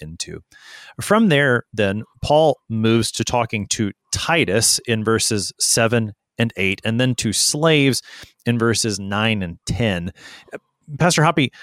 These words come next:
we've got about eleven minutes, and I wanna make sure we save time to get to the Christmas text that's coming here at the end of this chapter. But, but briefly take us into what Paul has to say to Titus, and I would think for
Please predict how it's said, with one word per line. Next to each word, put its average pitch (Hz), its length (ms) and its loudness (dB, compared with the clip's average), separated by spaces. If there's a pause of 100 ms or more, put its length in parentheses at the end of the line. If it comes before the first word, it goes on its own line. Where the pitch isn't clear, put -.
(320)
we've 143 140 4
got 208 160 4
about 120 160 0
eleven 117 400 2
minutes, 104 260 -2
and 107 100 -2
I 110 40 2
wanna 120 340 2
make 123 160 2
sure 123 180 2
we 107 120 0
save 107 260 0
time 104 540 -4
to 107 100 -4
get 107 200 -4
to 110 120 -4
the - 100 -6
Christmas - 500 -4
text - 420 -8
that's 104 180 -4
coming 92 340 -2
here 101 160 -4
at 92 120 -2
the 92 120 -4
end 92 120 -2
of 82 80 -8
this 90 160 -6
chapter. 98 520 -6 (360)
But, 170 180 0
but 170 160 2
briefly 220 340 4
take 156 200 0
us - 120 0
into 113 220 0
what 120 320 -4
Paul 131 220 2
has 107 180 0
to - 100 -10
say 101 200 -2
to - 140 -10 (100)
Titus, 143 440 2
and 104 120 -2
I 104 40 0
would 101 140 -2
think 104 160 -6 (200)
for 98 140 -4